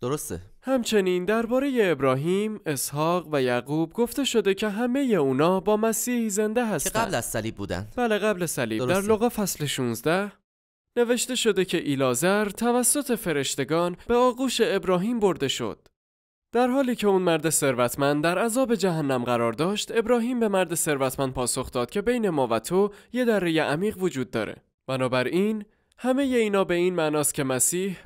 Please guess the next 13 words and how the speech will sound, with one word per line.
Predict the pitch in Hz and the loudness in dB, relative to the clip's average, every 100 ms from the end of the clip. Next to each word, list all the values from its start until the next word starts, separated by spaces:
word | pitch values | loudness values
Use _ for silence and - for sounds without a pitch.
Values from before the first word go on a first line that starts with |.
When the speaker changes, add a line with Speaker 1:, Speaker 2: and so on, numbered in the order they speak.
| - | -2
Speaker 2:
به | 202 | 0
جهنم | 220 214 226 240 233 | 0 0 0 0 2
نرفت | 220 196 175 - | 2 2 -2 -4
و | 175 | -2
روح‌های | 185 196 196 240 226 | 0 2 0 -2 0
مقدسین | 202 165 143 131 135 - 170 | 2 2 0 0 0 0 0
هم | 156 143 | 0 -2
به | 127 | 0
جهنم | 131 123 143 170 214 | -2 -2 0 0 0
نرفتن، | 226 151 - 104 98 - - | 0 -2 -4 -6 -6 -14 -4
بلکه | 160 143 - 139 131 _ _ - | -4 -2 -2 -2 -4 _ _ -4
مسیح | 247 - 262 | -2 0 -2
فرموده: | 214 190 156 135 127 135 185 214 | -2 0 0 2 0 0 -2 -4